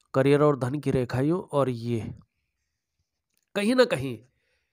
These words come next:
बयालीस से पैंतालीसवें वर्ष के बीच बीच में, लगभग बयालीस से पैंतालीस के बीच में कभी भी आपको अपने घर का सुख प्राप्त हो जाएगा। आपको जो है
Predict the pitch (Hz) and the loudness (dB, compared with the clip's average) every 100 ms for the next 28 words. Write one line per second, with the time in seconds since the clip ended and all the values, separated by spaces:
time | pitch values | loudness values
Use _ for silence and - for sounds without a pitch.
0 | _ _ _ 127 120 165 196 196 220 208 | _ _ _ -2 4 6 8 6 4 0
1 | - 247 247 165 160 160 160 175 156 202 | 4 2 4 4 4 6 6 6 4 4
2 | 196 160 151 - 190 147 131 196 180 151 | 6 4 2 2 2 2 -2 -2 -4 -4
3 | 143 135 - 110 104 - _ _ _ _ | -4 -4 -8 -14 -14 -20 _ _ _ _
4 | _ 131 151 185 180 202 190 165 165 160 | _ -2 2 4 4 4 4 4 6 4
5 | 165 - 202 147 139 139 135 131 165 139 | 2 0 0 0 2 2 0 -2 -4 -2
6 | 143 143 143 143 180 208 240 165 123 113 | -4 -4 -8 0 2 4 2 0 -6 -10
7 | _ _ _ _ _ _ _ _ _ 175 | _ _ _ _ _ _ _ _ _ 2
8 | 208 - 226 233 180 - 196 185 131 165 | 2 4 4 4 -2 -2 -2 -2 -4 -4
9 | 170 170 - 190 175 147 135 - 101 120 | -4 -4 -6 -12 -6 -2 -2 -4 -12 -10
10 | 117 107 107 101 - - _ _ _ _ | -10 -12 -14 -16 -20 -20 _ _ _ _
11 | _ _ _ _ _ _ _ _ _ _ | _ _ _ _ _ _ _ _ _ _
12 | _ _ _ _ _ _ _ - 170 170 | _ _ _ _ _ _ _ 0 4 4
13 | - 170 180 196 190 151 156 | 4 4 4 4 4 4 2